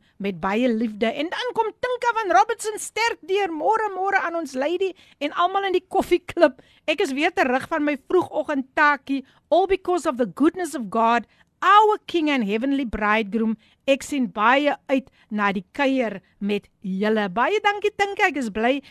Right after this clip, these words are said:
jy kon darm jou taakies betyds klaar kry. En, eh, hier sê iemand ook, "Môre, Lady P M, ek, ek's in o-, afwagting vir dit wat sal uitgaan, want ek weet die Here gaan sy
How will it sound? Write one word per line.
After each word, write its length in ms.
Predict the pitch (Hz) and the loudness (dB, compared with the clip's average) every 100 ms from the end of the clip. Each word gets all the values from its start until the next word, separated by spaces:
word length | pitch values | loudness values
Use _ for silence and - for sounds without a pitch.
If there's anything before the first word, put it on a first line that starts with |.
| _ | _
jy 100 | 226 | -8
kon 200 | - 269 | -4 -2
darm 260 | 247 240 240 | 0 0 -2
jou 120 | 233 | -4
taakies 540 | - 302 262 277 247 | -4 -4 -2 -6 -8
betyds 460 | - - 254 - - | -8 -4 -4 -4 -6
klaar 320 | 320 339 330 - | -2 0 -2 -6
kry. 320 | 359 415 311 - _ _ _ - | -4 0 -2 -4 _ _ _ -2
En, 200 | 240 220 | 0 0
eh, 140 | 208 | 0
hier 200 | 196 233 | 0 0
sê 180 | 220 269 | 0 -2
iemand 360 | 262 247 240 - | 0 0 -2 -2
ook, 160 | 262 - _ - | -4 -4 _ 0
"Môre, 280 | 226 311 | 2 4
Lady 200 | 349 349 | 4 2
P 180 | - 349 | 2 0
M, 120 | 349 | 0
ek, 160 | 311 - | -2 -4
ek's 260 | 285 269 - _ - | -8 -8 -10 _ -2
in 160 | 233 - - | -2 -2 0
o-, 120 | 359 - | 0 2
afwagting 560 | 349 339 320 - 359 339 | 0 0 -2 -2 -8 -6
vir 120 | 240 | -6
dit 180 | 208 202 | -4 -4
wat 120 | 240 | -6
sal 180 | 247 - | -6 -6
uitgaan, 360 | 302 294 285 277 - _ | -6 -4 -4 -6 -6 _
want 140 | 226 233 | -2 0
ek 80 | 185 | 0
weet 160 | 233 | 0
die 140 | 277 226 | 2 2
Here 120 | 226 | 0
gaan 180 | 240 220 | -2 -4
sy 140 | 226 | -4